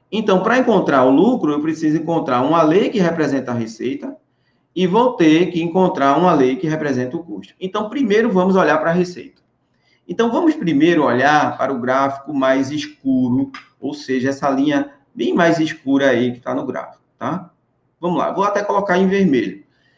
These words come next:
Estou me referindo apenas a essa linha mais escura, que ela toca no zero, e observem que ela vem crescendo, crescendo, crescendo, e ela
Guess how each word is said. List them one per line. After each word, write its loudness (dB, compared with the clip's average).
Estou -6
me 4
referindo 2
apenas -2
a 0
essa 0
linha -2
mais -2
escura, -10
que 0
ela 0
toca -2
no -2
zero, 0
e -2
observem 2
que -2
ela 4
vem 0
crescendo, -4
crescendo, -6
crescendo, -10
e 2
ela 0